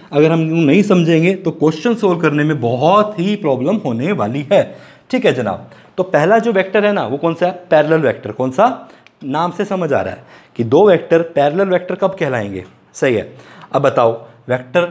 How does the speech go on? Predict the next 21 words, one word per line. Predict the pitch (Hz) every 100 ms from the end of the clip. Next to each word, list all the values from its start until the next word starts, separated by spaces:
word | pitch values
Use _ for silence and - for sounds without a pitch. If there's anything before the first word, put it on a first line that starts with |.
| 175 - -
पैरेलल | 147 151 170
मतलब | 165 160 170 170
पैरेलल | 147 151 175
कब | 180 175
होती | 170 170
हैं | 160
जो |
चीज़ें? | 156 151 151 - - - -
जब | 127
दोनों | 131 139
की | 147
डायरेक्शन | 135 135 151
क्या | 160 143
हो? | 143 - - - _
सेम | - - 165
हो। | 165 - - _ - _
ठीक | - 110
है, | 208 - - -
तभी | 113 143
क्या | 165 180
कहलाएंगी? | 185 196 196 170